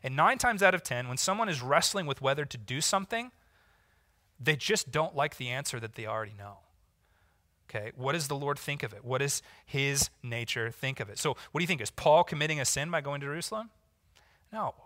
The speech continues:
of course not. Of course not. So that's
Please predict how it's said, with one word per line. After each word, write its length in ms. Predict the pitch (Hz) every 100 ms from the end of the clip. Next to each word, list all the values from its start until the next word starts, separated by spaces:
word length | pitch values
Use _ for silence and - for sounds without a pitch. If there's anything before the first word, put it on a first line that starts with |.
| _
of 80 | _
course 380 | - 214 - - - _
not. 420 | 117 98 - - - _ _ _ _
Of 60 | -
course 340 | 196 196 -
not. 240 | 113 - - _ _ _ _ _ _ _ -
So 140 | - 143
that's 260 | 202 -